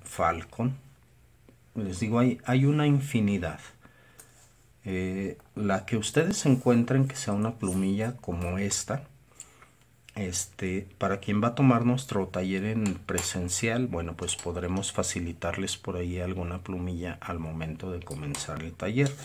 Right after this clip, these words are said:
Para aquellos que nos ven en línea, si no las consiguen ahí en su localidad, en el lugar donde,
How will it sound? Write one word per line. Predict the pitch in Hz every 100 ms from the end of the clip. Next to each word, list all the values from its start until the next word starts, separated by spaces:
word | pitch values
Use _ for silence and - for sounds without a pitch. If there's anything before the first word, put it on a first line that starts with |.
| - - - _
Para | 92 87
aquellos | 90 104 117 123
que | - 107
nos | 101 98
ven | 104 107
en | 117
línea, | 110 98 85 82 - - _ - - _ - - - - - - - - - -
si | - - 90
no | 92 101
las | 120 117 -
consiguen | 113 - 110 110 110
ahí | 107
en | 104 101
su | -
localidad, | 110 107 101 98 95 90 85
en | 82 87
el | 87
lugar | 87 87 90
donde, | 92 101 92 85 76